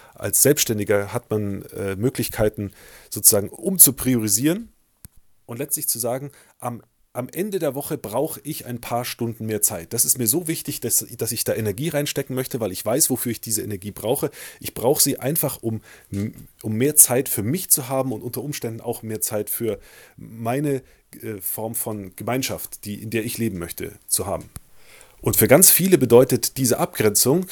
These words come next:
äh, die, die findet ja vor allem im Kopf statt, ich kann meinen Arbeitgeber nur entgegentreten und ihnen sagen, hey, ich brauche einfach mehr Zeit, ich will halbtags arbeiten oder ich, äh, ich will achtzig Prozent oder sonst was. Das geht nur, wenn ich eine greifbare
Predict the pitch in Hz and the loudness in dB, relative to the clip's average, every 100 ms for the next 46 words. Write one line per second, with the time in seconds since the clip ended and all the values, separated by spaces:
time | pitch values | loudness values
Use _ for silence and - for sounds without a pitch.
0 | - - 110 104 98 90 107 110 135 117 | -10 -4 0 0 0 -4 -4 -2 0 2
1 | 110 - 113 104 - 156 - 147 165 - | 2 2 0 -2 0 2 4 4 2 0
2 | - - - - - - - - 147 151 | -8 -18 -20 -20 -18 -8 -2 4 6 6
3 | 127 117 107 127 120 110 - 160 165 170 | 4 2 0 2 4 4 4 6 6 4
4 | 147 - - 120 196 160 139 143 135 135 | 0 -12 -4 2 4 4 4 4 4 2
5 | 139 127 117 113 117 110 127 123 117 127 | 2 2 4 6 4 4 0 2 2 4
6 | 123 110 113 104 117 131 117 110 104 123 | 2 2 2 2 4 2 2 -2 2 2
7 | 123 - - 113 - 104 104 95 - 98 | 0 0 0 0 0 0 0 -2 -4 0
8 | 101 101 - 110 117 - 131 - - 123 | 2 0 0 0 0 0 -2 -2 0 2
9 | 127 110 101 120 - 127 - - - - | 2 -2 0 -2 -2 -2 -6 -10 -12 2
10 | - 240 - 143 175 180 - - - 120 | 2 4 2 2 2 0 -8 -16 -6 -4
11 | 123 - 113 98 98 113 160 - 139 135 | -4 -4 -4 -6 -2 0 0 -2 -2 -2
12 | 135 | -4